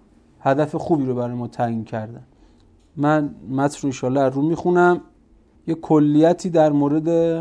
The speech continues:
خود روش تحصیل علوم حوزوی است. نگاه به آینده یه طلبه و هدف گذاری که می‌تونه یه طلبه انجام بده و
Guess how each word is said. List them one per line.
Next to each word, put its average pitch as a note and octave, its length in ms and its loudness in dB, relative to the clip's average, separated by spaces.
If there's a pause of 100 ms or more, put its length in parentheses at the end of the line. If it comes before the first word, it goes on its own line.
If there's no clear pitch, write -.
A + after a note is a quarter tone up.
(120)
خود D#3 260 -6 (1200)
روش C3 420 -2
تحصیل D3 760 -4
علوم C3+ 500 -2
حوزوی B2 800 -2
است. - 340 -16 (100)
نگاه C3 400 -2
به B2+ 100 -4
آینده A#2+ 540 -2
یه C#3 180 -2
طلبه C3+ 800 -4 (680)
و A#2+ 180 -10
هدف B2+ 500 -4
گذاری B2 460 -4
که D3 140 -6
می‌تونه D3 320 -4
یه D3 80 -6
طلبه C3 400 -2
انجام C3 480 -4
بده E3+ 320 -4
و C#3+ 220 -4